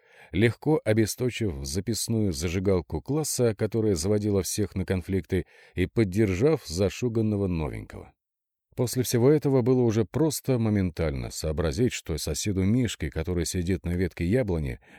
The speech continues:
можно и нужно описать ситуацию в общих чертах. Не повредит.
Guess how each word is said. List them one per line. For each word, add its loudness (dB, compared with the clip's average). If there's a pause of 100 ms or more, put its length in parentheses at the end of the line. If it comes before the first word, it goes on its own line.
можно 0
и 0
нужно 2
описать -4
ситуацию -2
в -6
общих -6
чертах. -10 (840)
Не 0
повредит. -2